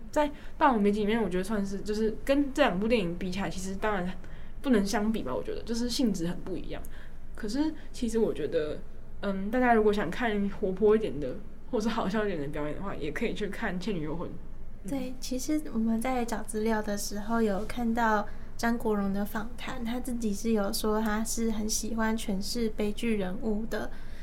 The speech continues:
Speaker 2: 所以就可以看到他其实就在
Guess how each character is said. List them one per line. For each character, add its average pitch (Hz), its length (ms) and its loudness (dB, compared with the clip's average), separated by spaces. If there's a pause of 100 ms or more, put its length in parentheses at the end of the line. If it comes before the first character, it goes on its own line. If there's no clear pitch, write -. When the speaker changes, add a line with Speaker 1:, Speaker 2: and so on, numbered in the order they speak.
(140)
Speaker 2:
所 - 180 0
以 220 80 2
就 220 160 0
可 226 160 -2
以 220 100 -2
看 214 320 -2
到 214 400 0
他 214 380 -2
其 226 160 -2
实 226 180 0
就 247 140 -2
在 240 260 2